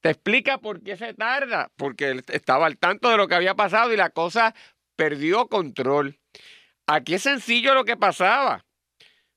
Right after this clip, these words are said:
Eh, y tiene, podría tener hasta su entendimiento. Eh, Higgins se iba a ir por varias razones. Podría saber, ciertamente estaba el problema compensatorio con las cláusulas de bono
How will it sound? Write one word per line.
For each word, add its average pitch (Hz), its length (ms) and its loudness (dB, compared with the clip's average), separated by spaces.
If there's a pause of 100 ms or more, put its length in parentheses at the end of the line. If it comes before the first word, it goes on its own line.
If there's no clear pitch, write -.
(200)
Eh, 139 440 2
y 156 80 -6
tiene, 185 400 0 (360)
podría 151 340 -6
tener 180 340 -2
hasta 139 880 2
su 147 100 -4
entendimiento. 139 880 -2 (920)
Eh, 143 1300 2 (360)
Higgins 254 400 2
se 208 160 2
iba 208 160 4
a 185 80 2
ir 120 140 -4
por 117 180 -4
varias 147 260 2
razones. 202 380 2
Podría 139 320 -2
saber, 143 200 2
ciertamente 165 560 -2
estaba 160 240 0
el 165 80 -2
problema 165 260 2
compensatorio 170 840 -4 (600)
con 165 240 0
las 156 160 0 (160)
cláusulas 196 680 -2
de 220 100 -2
bono 180 460 0